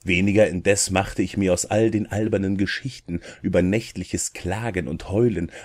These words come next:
an den öden, winddurchpeitschten Tal unter dem Kalksteinabsturz, über den Verwesungsgestank an warmen Sommertagen, über das zappelnde, quäkende Ding,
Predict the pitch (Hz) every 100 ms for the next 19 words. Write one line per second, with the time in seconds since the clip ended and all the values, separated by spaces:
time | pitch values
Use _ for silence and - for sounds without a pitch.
0 | - 92 90 92 - 117 123 95 92 -
1 | - 92 92 120 127 87 - - 90 -
2 | - 98 85 90 101 101 92 101 90 85
3 | - 110 123 - - - 82 - 78 -
4 | - 87 - - - - 101 92 85 92
5 | - 82 110 123 107 90 - 95 - 95
6 | 101 95 85 85 85 82 90 107 107 -
7 | 95 95 98 - - - 107 92 98 -
8 | - 139 - 131 101 92 - 95 113 95
9 | 85 82 104